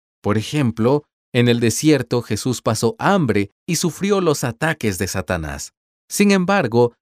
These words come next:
se deja ver, por la manera en la que el relato está estructurado, que era necesario para Jesús estar allí, antes de comenzar su ministerio público. Lo mismo sucede con los desiertos espirituales que vivimos nosotros.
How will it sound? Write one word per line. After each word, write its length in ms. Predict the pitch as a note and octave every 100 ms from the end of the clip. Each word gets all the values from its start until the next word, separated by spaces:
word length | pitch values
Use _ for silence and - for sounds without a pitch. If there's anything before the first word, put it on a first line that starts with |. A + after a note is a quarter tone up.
| _
se 220 | - -
deja 300 | D3 F#3+ F#3+
ver, 320 | B2 A2+ A#2 -
por 180 | G2 E2+
la 120 | E2+
manera 360 | E2 F2+ G#2
en 120 | G2 F2+
la 120 | F2
que 140 | -
el 100 | F#2
relato 440 | F2 F#2+ G2+ G#2 G#2
está 240 | - G2+
estructurado, 840 | F#2+ - G#2+ - A#2+ C3+ G#2 A2+ - _ _ _
que 160 | C3+ C3+
era 160 | F3
necesario 760 | E3 C#3 - A2+ F#3 G3+ F3 C#3+
para 240 | A#2+ A2
Jesús 460 | G2+ G#2 - A3+ A3+
estar 320 | A#2 - G2+ F#2
allí, 340 | E2 D#2 D#2 _
antes 360 | D#3+ G3 G3 F3+
de 120 | E3+
comenzar 500 | E3 E3+ E3 - B2
su 140 | B2+ D#3
ministerio 580 | C3+ G2+ - G2+ G2+
público. 640 | - F3+ C#3+ G2 - E2 - _ _ _
Lo 160 | E3 F#3+
mismo 300 | A#3 A#3 A#3+
sucede 440 | A3+ - G3+ F3+
con 160 | E3 C#3+
los 120 | B2
desiertos 600 | G#2+ G2+ B2 A2+ A#2 A2
espirituales 680 | A2+ A#2+ G#2+ G2+ A2+ A2 G#2
que 160 | A#2+
vivimos 460 | G#2 F#2 G2 F#2 F2+
nosotros. 580 | A#2+ F#3+ F#3+ A2 F#2